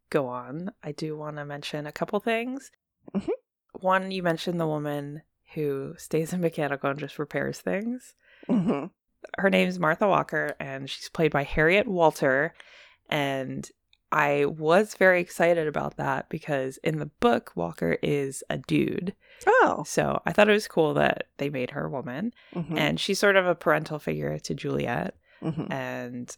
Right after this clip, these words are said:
Speaker 1: I just really, really liked her. She's cool, uh, but she has a bit of a character arc as well. And
Speaker 2: Mm-hmm.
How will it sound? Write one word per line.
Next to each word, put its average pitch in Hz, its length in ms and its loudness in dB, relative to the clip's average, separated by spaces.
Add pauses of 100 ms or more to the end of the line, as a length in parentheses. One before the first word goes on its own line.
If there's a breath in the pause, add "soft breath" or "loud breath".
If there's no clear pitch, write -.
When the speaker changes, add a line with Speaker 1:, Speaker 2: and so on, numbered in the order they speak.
Speaker 1:
I 202 140 4
just 381 240 0
really, 311 360 0
really 233 300 4
liked 202 240 4
her. 208 140 6
She's 202 240 -2
cool, 180 560 2
uh, - 180 4
but 165 240 2
she 165 580 -2
has 170 280 -4
a 160 60 -4
bit 156 180 0
of 151 140 -2
a - 440 -4
character 202 340 4
arc 165 240 2
as 175 140 -6
well. 156 320 0 (480 soft breath)
And 139 440 -2
Speaker 2:
Mm-hmm. - 60 -20